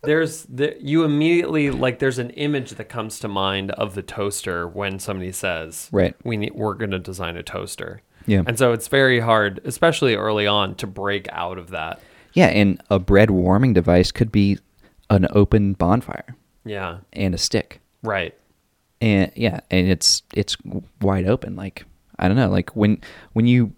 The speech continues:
Speaker 2: re-, reframe the problem in that way, it's, it's very different.
Speaker 1: Right.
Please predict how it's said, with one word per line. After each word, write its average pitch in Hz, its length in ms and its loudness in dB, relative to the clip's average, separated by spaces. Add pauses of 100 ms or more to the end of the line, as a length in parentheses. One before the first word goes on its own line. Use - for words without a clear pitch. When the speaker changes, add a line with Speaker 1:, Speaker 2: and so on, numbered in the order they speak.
(140)
Speaker 2:
re-, 107 520 2 (120)
reframe 117 460 4
the 98 60 2
problem 101 320 4
in 90 80 0
that 95 220 4
way, 92 400 -2 (300)
it's, - 500 -8
it's 104 200 -4
very 95 280 6
different. 87 480 -2
Speaker 1:
Right. 92 340 -4